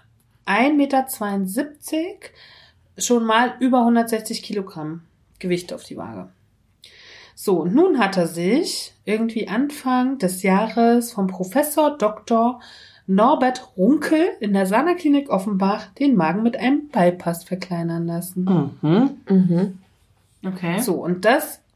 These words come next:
Speaker 1: ta-, habe ich tatsächlich unter dem Stichwort Körpertransformation
Speaker 2: Mhm.
Speaker 1: gefunden.
Speaker 3: Weißt du, was ich krass finde? Dass man, also in der, der, wie,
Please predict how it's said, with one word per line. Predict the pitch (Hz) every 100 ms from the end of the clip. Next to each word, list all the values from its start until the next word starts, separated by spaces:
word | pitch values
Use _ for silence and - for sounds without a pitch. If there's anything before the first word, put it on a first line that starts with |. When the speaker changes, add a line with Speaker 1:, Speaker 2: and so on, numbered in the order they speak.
| - - -
Speaker 1:
ta-, | 226 -
habe | 208 226 214
ich | -
tatsächlich | - 294 302 302 285 294 - 220
unter | 262 262 208
dem | 196
Stichwort | 185 - 247 277 - 254 254 254 262 - - - _ _ - _
Körpertransformation | - 220 220 175 170 180 202 190 170 - 170 165 -
Speaker 2:
Mhm. |
Speaker 1:
gefunden. | - - - 151 165 165 -
Speaker 3:
Weißt | 190
du, | 190
was | 185 170
ich | 151 -
krass | 175 180 -
finde? | 269 254 254 262 262 _ _ _ _ _ _ -
Dass | 175 185
man, | 180 170 170 170
also | 175 160
in | 156 165 156
der, | 156 151
der, | 170 185 -
wie, | 165 - - -